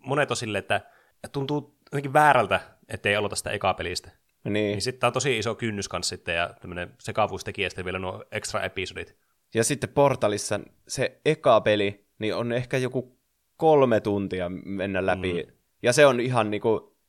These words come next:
Speaker 2: vaikka se tulikin kaksituhatta seitsemän, niin se on kuitenkin tosi moderni.
Speaker 1: Mm.
Speaker 2: Niin, että se on aika semmonen kutsuva, että, "Mm, tämä
Speaker 1: Mm.
Speaker 2: on yksi parhaista peleistä, ja tää on vielä näin lyhyt." Ja
Speaker 1: Niin on.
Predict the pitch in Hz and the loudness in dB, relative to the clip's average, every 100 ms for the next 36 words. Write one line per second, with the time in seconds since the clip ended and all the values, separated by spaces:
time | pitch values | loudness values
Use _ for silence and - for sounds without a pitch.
0 | _ _ 113 110 135 123 127 117 113 - | _ _ -4 0 0 2 2 2 2 0
1 | - 101 - 113 98 - 90 92 98 92 | -4 -6 0 0 0 -6 -8 -4 -4 -2
2 | 104 104 107 - - 113 - 104 110 110 | -2 -2 -4 -6 -2 -2 0 0 4 4
3 | 104 101 95 92 98 - 113 113 113 107 | 6 4 4 -2 -6 -8 -8 -6 -8 -12
4 | _ _ _ _ - 117 98 - 101 87 | _ _ _ _ -6 0 0 2 2 0
5 | _ _ _ _ _ - 117 101 104 98 | _ _ _ _ _ -2 2 4 2 0
6 | - 107 113 107 101 101 120 120 90 78 | -4 -4 -4 -4 -6 -6 -8 -8 -10 -8
7 | 101 95 135 147 101 123 135 110 104 120 | -8 -4 -2 -2 -2 -2 0 2 2 0
8 | - 113 139 151 117 - 127 120 107 101 | -4 -2 -2 0 -4 -4 -2 -2 0 0
9 | 120 113 110 117 113 120 160 139 101 - | 0 0 -2 -2 -2 0 -2 -2 -4 -6
10 | 87 - 107 98 | -14 -10 -8 -6